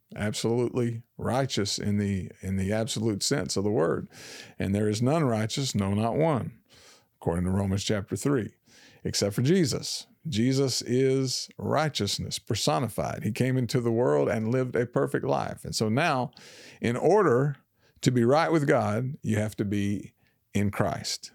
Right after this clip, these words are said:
And the reason you have to be in Christ is because that's the only way you're going to be perfect. It's the only way you're gonna be righteous. You mean it's possible to be perfect? In God's eyes,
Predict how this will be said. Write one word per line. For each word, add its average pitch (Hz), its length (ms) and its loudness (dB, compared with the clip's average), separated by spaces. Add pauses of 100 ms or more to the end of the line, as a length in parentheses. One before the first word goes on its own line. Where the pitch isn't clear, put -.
(100)
And 98 140 0
the 98 40 2
reason 139 280 2
you 127 80 2
have 120 100 -2
to 120 80 -4
be 113 140 2
in 104 80 0
Christ 104 600 -4
is 104 200 0
because 98 580 0
that's 98 320 0
the 110 140 0
only 117 240 2
way 98 180 0
you're 104 140 0
going 98 260 -2
to 117 100 -2
be 90 200 0
perfect. - 460 -2
It's - 120 -8
the 104 60 0
only 107 180 0
way 107 120 0
you're 107 100 0
gonna 107 140 0
be 104 120 2
righteous. 113 580 -2
You 101 80 2
mean 113 140 4
it's 95 100 0
possible 147 480 0
to 123 60 -2
be 110 100 0
perfect? - 540 -2 (220)
In 95 180 0
God's 151 380 2
eyes, 82 480 -2